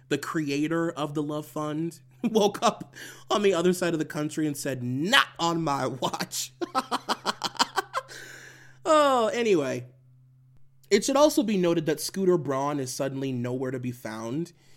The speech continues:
Uh, in twenty seventeen, he actually did an interview where he confirmed that he had failed Justin in twenty fourteen. He said, "At the end of the day, I failed. It was up to me for a year and a half, um, and none of this would have happened. For a year and a half, I tried everything and I failed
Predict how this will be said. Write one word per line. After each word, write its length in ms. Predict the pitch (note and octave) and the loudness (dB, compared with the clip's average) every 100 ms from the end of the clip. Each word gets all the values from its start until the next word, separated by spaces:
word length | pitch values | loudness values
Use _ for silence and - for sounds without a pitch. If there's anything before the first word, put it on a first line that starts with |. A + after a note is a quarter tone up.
| - _ _ _ _ | -20 _ _ _ _
Uh, 260 | C3+ C#3 A2+ | -2 -2 -2
in 80 | C#3 | -2
twenty 260 | F3 G#3 | -2 0
seventeen, 480 | F#3 F#3 D#3+ F#3 E3 | 2 2 0 0 0
he 140 | D#3 D3+ | 0 -2
actually 300 | D3+ - D3+ | -2 -2 -2
did 140 | D3 | -2
an 100 | C#3 | -4
interview 500 | A#2+ C3+ B2+ B2 B2 | -4 -6 -6 -4 -2
where 220 | A#2 B2+ | -2 -6
he 140 | B2 B2+ | -8 -8
confirmed 560 | C3 B2 D3 C#3+ B2 | -8 -4 -4 -4 -4
that 140 | B2 B2+ | -6 -6
he 180 | C#3 | -4
had 100 | C3 | -6
failed 580 | B2 - B2 B2 C3+ D3+ C3 | -6 -10 -6 -4 -4 -8 -8
Justin 540 | D#3 D#3 - E3+ F3 | -6 -6 -4 -2 -2
in 180 | D#3 D#3+ | -4 -6
twenty 240 | F3 E3+ | -2 -2
fourteen. 640 | E3+ F3 - F3 F3 F#3 F#3+ _ - - - - | 0 -4 -4 -2 -2 -2 -6 _ -20 -20 -20 -12
He 80 | - | -6
said, 260 | F3+ F3 E3 | -2 0 0
"At 120 | E3 | 2
the 100 | F3+ | 0
end 100 | A#3+ | 0
of 60 | B3+ | -2
the 80 | |
day, 220 | E3+ D#3+ C#3+ | 0 0 0
I 60 | |
failed. 420 | C3 C3 G#2 A#2 | 0 -2 -2 -2
It 80 | C#3 | -4
was 120 | D3 | -2
up 140 | F3 F#3+ | -2 -2
to 120 | A3+ | -4
me 260 | F3+ D3 C#3+ | -2 -2 -6
for 180 | - C#3 | -6 -6
a 60 | |
year 180 | C3+ C3+ | -4 -4
and 80 | C#3+ | -6
a 40 | |
half, 440 | C3 E3 - - - | -6 -6 -6 -10 -16
um, 240 | - B2 B2 | -8 -6 -4
and 120 | C3 | -4
none 100 | C#3+ | -4
of 80 | C#3+ | -4
this 180 | C3+ - | -6 -6
would 80 | |
have 100 | B2 | -8
happened. 540 | C3 E3+ D#3+ E2 E2+ - | -4 -4 -6 -10 -14 -14
For 140 | - C#3 | -6 -4
a 40 | |
year 160 | C#3+ F3+ | -2 -2
and 80 | |
a 60 | G#3 | -2
half, 280 | D#3 C#3 - | -4 -6 -6
I 80 | B2 | -10
tried 480 | - E3 C#3 B2 - | -6 -4 -4 -4 -4
everything 540 | G3+ G#3 - C3 B2 | -4 -4 -6 -6 -6
and 80 | G#2+ | -6
I 80 | A#2 | -10
failed 500 | B2 B2+ F#2 C#2 - | -6 -6 -6 -8 -16